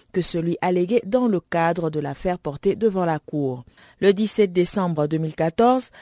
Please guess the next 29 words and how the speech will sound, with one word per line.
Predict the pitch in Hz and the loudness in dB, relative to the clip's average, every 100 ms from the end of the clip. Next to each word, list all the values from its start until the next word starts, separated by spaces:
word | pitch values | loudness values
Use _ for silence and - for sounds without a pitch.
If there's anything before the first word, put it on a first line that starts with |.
| - | -10
la | - 220 | 0 0
Côte | 277 269 | 2 0
d'Ivoire | 214 233 254 262 208 | 0 0 2 2 2
a | |
fait | 170 - 170 | -2 0 0
appel | 160 - 226 | 0 0 0
de | 165 | 0
la | 147 | -2
décision | 143 196 - 180 165 196 226 233 | -2 -4 -4 -8 -4 0 2 0
de | - 190 | -2 2
la | 208 160 | 2 2
préliminaire. | - 233 190 175 170 151 135 127 - - _ _ | -2 -2 0 0 0 -2 -4 -10 -20 -20 _ _
Pour | 311 277 | 2 4
la | 226 | 4
Cour, | - 269 294 277 | 2 2 2 2
la | 185 | 0
Chambre | 180 - 269 190 | 0 0 0 0
d'appel | 180 175 - 226 | 2 0 2 0
a | 165 - | 0 -2
examiné | 220 190 190 202 208 220 254 254 | -2 0 0 2 2 4 4 2
les | 185 160 | -4 -2
deux | 156 208 | 2 2
motifs | 185 170 - 240 - 156 | 2 -4 -6 -6 -6 -10
d'appel | 147 143 - 165 143 | -6 -6 -4 -4 -4
soulevés | - 196 165 196 | -6 -4 -2 -2
par | 143 | -2
la | 131 | -10
Côte | - 226 | -6 -4
d'Ivoire | 170 165 196 233 | -4 -4 0 0